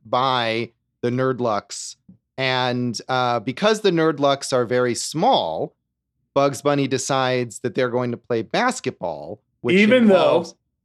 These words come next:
Speaker 2: even though what?
Speaker 1: Even though
Speaker 2: Even
Speaker 1: none of the Looney Tunes have
Speaker 2: have
Speaker 1: ever
Speaker 2: ever
Speaker 1: played
Speaker 2: played
Speaker 1: basketball.
Speaker 2: basketball.
Speaker 1: <laughs> Or seem to know how to play
Speaker 2: <laughs> Yes.
Speaker 1: basketball. And also, basketball relies generally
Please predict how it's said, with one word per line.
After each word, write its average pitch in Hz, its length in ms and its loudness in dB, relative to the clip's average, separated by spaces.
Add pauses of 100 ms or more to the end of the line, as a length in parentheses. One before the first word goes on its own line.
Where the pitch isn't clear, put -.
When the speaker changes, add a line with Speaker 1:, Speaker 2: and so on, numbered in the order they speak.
(120)
Speaker 2:
even 156 300 0
though 156 180 4
what? 151 460 0 (400)
Speaker 1:
Even 190 240 2
though 202 160 6
Speaker 2:
Even 185 120 2
Speaker 1:
none 294 160 4
of 302 100 4
the - 80 6
Looney 226 260 4
Tunes 170 480 0 (320)
have 165 320 2
Speaker 2:
have 156 220 2
Speaker 1:
ever 190 340 6
Speaker 2:
ever 214 60 6
Speaker 1:
played 202 140 2
Speaker 2:
played 185 500 6
Speaker 1:
basketball. 175 720 2
Speaker 2:
basketball. 107 320 -2 (140)
Speaker 1:
<laughs> 233 60 6
Or 240 80 6
seem 302 300 4
to - 120 4
know 214 440 4
how 208 680 2 (120)
to 156 120 -4
play 139 220 0
Speaker 2:
<laughs> 127 60 -2
Yes. - 20 -8
Speaker 1:
basketball. 117 880 0 (360)
And 262 160 4
also, 269 760 4 (200)
basketball 208 920 2
relies 175 540 2
generally 160 800 0